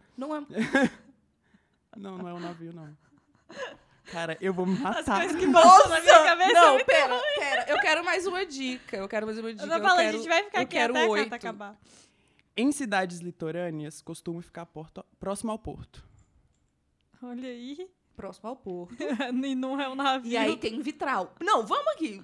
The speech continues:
Speaker 1: Segue comigo. Próximo ao porto.
Speaker 3: Ah,
Speaker 1: Tem
Speaker 3: é
Speaker 1: porto.
Speaker 3: verdade, o vitral.
Speaker 1: Tem as porras dos vitral.
Speaker 3: Ah.
Speaker 1: Né?
Speaker 3: Aham.
Speaker 1: Aí lá tem coisas exóticas.
Speaker 3: Aham.
Speaker 2: O de São Paulo é muito famoso.
Speaker 3: Mercado
Speaker 1: Não é o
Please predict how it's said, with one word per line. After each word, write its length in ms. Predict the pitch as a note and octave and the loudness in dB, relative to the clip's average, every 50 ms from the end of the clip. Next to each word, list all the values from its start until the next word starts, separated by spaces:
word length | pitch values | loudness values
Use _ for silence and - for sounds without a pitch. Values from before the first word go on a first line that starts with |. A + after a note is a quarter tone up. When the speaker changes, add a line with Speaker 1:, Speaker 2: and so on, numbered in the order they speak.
| - - B3 | -20 -20 -18
Speaker 1:
Segue 320 | - - D#4 C#4+ D4+ F4+ | -10 -8 -6 -6 -6 -6
comigo. 420 | - G#4 F4 B3+ G3 F3 F3+ - - _ _ | -8 -8 -8 -8 -10 -12 -16 -20 -20 _ _
Próximo 300 | - A3+ G#3+ G#3+ - D#4+ | -6 -6 -6 -6 -8 -12
ao 40 | E4+ | -12
porto. 200 | - - - C#4+ | -12 -12 -8 -4
Speaker 3:
Ah, 20 | |
Speaker 1:
Tem 160 | C#4+ D#4 D#4+ D#4 | -2 0 2 2
Speaker 3:
é 40 | D#4 | 2
Speaker 1:
porto. 120 | A#3+ C4 | 2 2
Speaker 3:
verdade, 480 | D#4+ D#4 B3+ C#4 C#4 C#4+ D4+ C4 B3+ C4+ | 2 0 -2 0 0 0 -2 -4 -6 -8
o 40 | A#3 | -8
vitral. 720 | B3 C#4 - _ - B3 B3+ B3 A#3+ A#3+ A#3+ A#3+ A#3+ A#3 | -8 -10 -10 _ -16 -12 -10 -10 -8 -8 -10 -10 -12 -12
Speaker 1:
Tem 120 | - A3+ G#3+ | -8 -8 -6
as 180 | A3+ B3 - - | -6 -8 -10 -10
porras 240 | - A#3 A#3 B3 A#3 | -10 -8 -8 -8 -10
dos 140 | B3 A#3+ | -12 -14
vitral. 440 | A#3+ D#4 D#4 - G#3+ F3 E3+ E3+ F#3 - - | -14 -14 -14 -14 -14 -14 -14 -16 -18 -12 -6
Speaker 3:
Ah. 380 | C4+ C#4 C4 B3+ A#3+ A3+ A3+ A#3+ A3 _ - | -4 -2 -2 -2 -4 -6 -8 -12 -16 _ -16
Speaker 1:
Né? 360 | G#3 F#3+ F#3+ F#3+ G#3+ D#4 E4+ - - | -14 -14 -12 -12 -14 -14 -16 -12 -6
Speaker 3:
Aham. 540 | - C#4 C#4 C4+ C4+ B3 A#3 A3+ A#3 B3+ D#4 | -4 -2 0 0 0 0 -2 -4 -6 -8 -8
Speaker 1:
Aí 260 | - F#3+ F#3 F#3+ G3+ A3+ | -8 -8 -6 -6 -6 -8
lá 200 | A3+ A3 A3 A3+ | -8 -8 -8 -8
tem 240 | A3+ - A#3 A3 | -10 -14 -16 -14
coisas 500 | A3 - A3 G#3 B3 D#4 D#4 E4+ D#4+ C#4 | -14 -12 -12 -12 -12 -12 -12 -12 -14 -12
exóticas. 1120 | D#4 F4+ F#4 C#4+ A#3+ A3 G#3+ G3+ F#3+ - - G3+ - _ - D#3 C#3+ E3+ _ - - - _ - | -14 -14 -12 -8 -8 -6 -6 -6 -8 -10 -14 -20 -20 _ -20 -20 -20 -20 _ -20 -20 -20 _ -6
Speaker 3:
Aham. 560 | B3 C4+ C4+ B3 C4 B3+ A#3+ A#3 A#3 B3 D4 F#4+ A4+ _ _ | -4 -2 -2 0 0 -2 -2 -2 -4 -4 -6 -8 -10 _ _
Speaker 2:
O 100 | G#3 G#3 | -10 -10
de 80 | F3 | -8
São 160 | - - G#3 F#3 | -8 -8 -8 -6
Paulo 200 | F#3+ F#3 F#3+ G3+ | -4 -4 -2 -2
é 40 | G#3 | 0
muito 300 | G3 F#3 F#3+ A3 B3+ - | 0 0 0 -2 -2 -4
famoso. 540 | - F#4 G#4 E4 G3+ D#3+ C#3+ C#3 C3+ C3 A4+ | -10 -12 -10 -8 -6 -6 -6 -8 -10 -2 0
Speaker 3:
Mercado 380 | D5 D#5 C#5+ - C5 A4+ G4 | 0 2 2 2 0 -2 0
Speaker 1:
Não 80 | G4+ G#4+ | -2 -2
é 40 | |
o 40 | C5 | 0